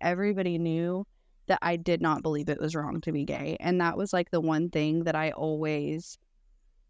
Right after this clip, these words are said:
that was kind of my hill to die on. And it was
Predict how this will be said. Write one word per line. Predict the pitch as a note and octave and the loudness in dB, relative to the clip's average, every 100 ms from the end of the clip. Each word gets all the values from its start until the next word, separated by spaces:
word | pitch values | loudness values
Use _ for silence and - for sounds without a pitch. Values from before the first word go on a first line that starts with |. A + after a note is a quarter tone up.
| _ _ _ | _ _ _
that | - F3 | 0 2
was | E3 | 2
kind | - F#3 | 2 2
of | G#3 | 4
my | D#3+ | 2
hill | E3 D3+ | 0 -2
to | E3+ | -2
die | D#3 F3+ | 0 0
on. | D3 D3+ | 0 0
And | F3 - | -2 0
it | G3 | 0
was | G3+ G3 | 0 -4